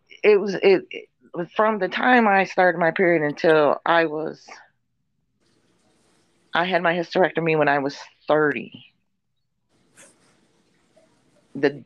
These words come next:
I actually, a week before I turned thirty-one. So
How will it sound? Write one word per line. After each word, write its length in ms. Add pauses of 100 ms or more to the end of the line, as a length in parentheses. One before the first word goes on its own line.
I 120
actually, 300
a 20
week 180
before 220
I 60
turned 300
thirty-one. 600 (1800)
So 480